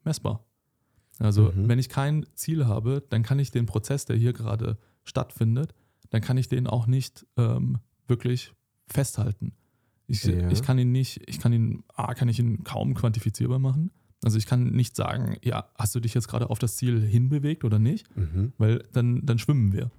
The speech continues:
Speaker 1: Dann, dann ist es echt so, okay, fuck, äh, der Ozean ist einfach so weit und keine Ahnung, in welche Richtung es hier gerade gehen soll.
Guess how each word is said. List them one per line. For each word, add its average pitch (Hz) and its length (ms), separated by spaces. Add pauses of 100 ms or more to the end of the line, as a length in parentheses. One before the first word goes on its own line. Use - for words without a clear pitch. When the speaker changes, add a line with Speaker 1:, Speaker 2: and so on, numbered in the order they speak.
(160)
Speaker 1:
Dann, 110 300
dann 123 120
ist 117 120
es 117 100
echt - 160
so, 127 120
okay, - 340
fuck, - 320
äh, - 260 (320)
der 62 260 (280)
Ozean - 300
ist 107 100
einfach 117 120
so 113 240
weit 123 300
und 113 320
keine 123 220
Ahnung, - 260
in - 80
welche 131 220
Richtung 127 240
es 113 100
hier 131 140
gerade 123 180
gehen 120 200
soll. 104 220